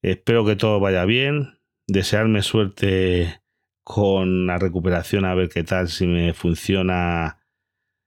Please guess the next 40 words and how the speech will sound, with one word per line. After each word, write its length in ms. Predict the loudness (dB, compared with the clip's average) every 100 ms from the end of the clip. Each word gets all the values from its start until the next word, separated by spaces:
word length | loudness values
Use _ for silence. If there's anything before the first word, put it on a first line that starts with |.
| _ _ -4
esto 320 | -4 0 0
del 200 | 0 0
pie, 260 | -2 -2 -2
que 180 | -2
me 120 | 0 0
tiene 200 | 0 0
un 80 |
poquito, 420 | -2 -2 -2 0 0
hombre, 420 | 0 -2 -6 _ _ -6
no 300 | -2 0 0
es 120 | 0
una 180 | 0 0
preocupación 920 | -2 -2 -4 -4 0 0 2 0 -2
que 160 | -2
no 80 | -2
me 80 | -2
deje 200 | -2 -2
dormir, 440 | 0 0 0 -2 -4
pues 200 | -6 -2
tengo 200 | 0 0
otras 540 | 0 -2 -4 -10 -6
más 280 | -2 -2 -2
acuciantes, 600 | -4 -4 -2 -2 -2 -4
pero, 580 | -2 0 0 0 -2 -8 _ _ _ _ _ _ _ _ _ _
pero 220 | -2 0
sí 160 | 0 0
que 140 | 2
me, 220 | 2 0
hombre, 220 | 2 2 0
me 280 | 0 0
preocupa 520 | -2 -4 -4 -2 -2 -2
porque 280 | -2 -2
es 120 | -4 -2
una 160 | -2
cosa 240 | -2 -2 -4
de 60 |
salud 360 | -4 -2 -2 -2
y 60 | -6
la 100 | -8
salud 640 | -6 -4 -2 0 0 -2